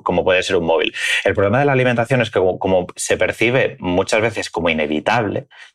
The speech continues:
que no le prestamos la suficiente, la, la, la suficiente, eh, importancia que tiene. ¿Qué es lo que pasa? Todo el mundo come.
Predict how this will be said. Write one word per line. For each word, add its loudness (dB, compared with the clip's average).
que 0
no 2
le 0
prestamos 0
la 0
suficiente, 0
la, -4
la, 0
la 0
suficiente, -2
eh, 2
importancia -2
que -2
tiene. -2
¿Qué 0
es 2
lo 2
que 2
pasa? -2
Todo 2
el 2
mundo 0
come. -4